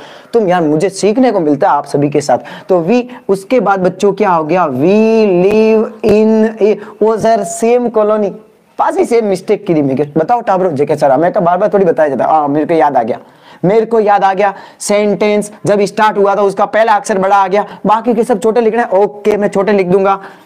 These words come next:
यहाँ पर क्या आ जाएगा टाबरो? Same colony। क्या आ जाएगा? Same colony। ये देखो, ये एस देखो मेरा कितना बरोबर एक हरका है। अटे देखो मोटू है, वो देखो फर्क है बेटा जी, अटे फर्क है,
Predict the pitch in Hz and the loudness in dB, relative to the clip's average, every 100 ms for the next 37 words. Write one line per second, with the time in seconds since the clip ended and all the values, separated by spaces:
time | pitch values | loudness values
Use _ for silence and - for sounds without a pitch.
0 | - 147 170 185 185 180 196 190 196 202 | -2 0 0 -2 -4 -2 0 0 0 0
1 | 185 180 180 180 214 - - - - 196 | -2 -2 -2 0 -2 -2 -16 -10 -2 2
2 | 202 208 202 196 180 170 170 170 165 160 | 4 2 2 0 0 0 2 2 2 2
3 | 151 139 135 156 165 165 170 175 196 233 | 2 2 0 0 0 0 0 0 0 0
4 | 262 214 - 190 208 196 185 175 180 175 | -2 -4 2 2 2 0 0 0 0 2
5 | 180 208 220 - - 185 175 170 180 180 | 2 2 0 -6 -2 2 4 2 0 0
6 | 190 196 175 175 - - - 190 240 170 | 0 0 0 -4 -16 -8 -4 -2 0 0
7 | 208 170 185 190 180 196 165 147 160 - | -2 0 -2 -2 0 0 0 -4 -4 -8
8 | - - 214 202 214 156 147 151 175 139 | -6 -4 0 0 0 2 0 2 0 0
9 | 139 156 165 170 147 143 139 123 127 123 | 0 -2 -2 -4 -4 -2 0 0 0 -4
10 | 131 143 151 151 147 131 | -4 -6 -4 -6 -6 -12